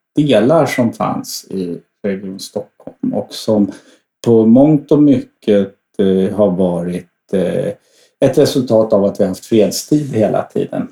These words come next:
Så att, eh, man kan väl säga att, eh, konkurrens och så har ju varit, eh,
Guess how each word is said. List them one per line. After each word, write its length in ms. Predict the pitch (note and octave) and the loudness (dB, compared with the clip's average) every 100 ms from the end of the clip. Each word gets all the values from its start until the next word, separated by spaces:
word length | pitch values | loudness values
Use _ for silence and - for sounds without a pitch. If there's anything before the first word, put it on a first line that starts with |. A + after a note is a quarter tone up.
| - | -14
Så 180 | - - | -4 0
att, 280 | G#2 - - | 0 0 0
eh, 180 | G#2 G2+ - _ _ | 2 2 -6 _ _
man 100 | - | -2
kan 100 | A#2 | 2
väl 80 | F#3 | 2
säga 340 | F3+ A#2+ G#2 G2+ | 4 4 4 4
att, 500 | G2+ G#2 G2 - G#2 | 4 4 0 -2 0
eh, 440 | F#2+ G2 F#2+ G#2 G2+ | 4 4 2 -2 0
konkurrens 1200 | B2 A2+ B2+ A2+ B2 B2+ B2+ B2+ B2+ B2+ - - | 0 4 4 4 4 4 6 6 4 2 -4 -4
och 100 | B2 | -4
så 260 | - G#2 G2 | 0 2 4
har 100 | G2+ | 4
ju 80 | G2 | 4
varit, 560 | G2+ G2 G2 - _ | 2 0 -2 -8 _
eh, 120 | G2 | -2